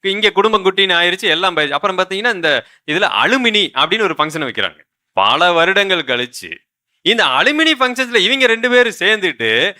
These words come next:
அதுக்கப்புறம் பாத்தீங்கன்னா, ரெண்டு பேரும் புருஷனையும் பொண்டாட்டி விட்டு தனியா ஓடிட்டாங்க. இருபது, முப்பது வருஷம் கழிச்சுன்னு நினைக்கிறேன். ரொம்ப வயதான கூடிய நிலைமையில எவ்வளவு கன்றாவியா இருக்கு பாருங்க.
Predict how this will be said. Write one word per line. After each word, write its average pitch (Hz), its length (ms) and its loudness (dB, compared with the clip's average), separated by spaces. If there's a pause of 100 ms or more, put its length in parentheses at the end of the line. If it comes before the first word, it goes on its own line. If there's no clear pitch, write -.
(160)
அதுக்கப்புறம் 311 720 2
பாத்தீங்கன்னா, 254 340 2
ரெண்டு 254 340 2
பேரும் 277 300 0
புருஷனையும் 247 360 -2
பொண்டாட்டி 214 260 2
விட்டு 202 160 -4
தனியா 180 260 0
ஓடிட்டாங்க. 104 400 -2 (440)
இருபது, 233 480 2
முப்பது 254 200 2
வருஷம் 226 260 -2
கழிச்சுன்னு 185 280 -4
நினைக்கிறேன். 131 260 -2
ரொம்ப 220 180 0
வயதான 254 640 0
கூடிய 247 240 -2
நிலைமையில 196 420 -2 (500)
எவ்வளவு 226 440 2
கன்றாவியா 220 480 2
இருக்கு 170 180 -4
பாருங்க. 87 320 -10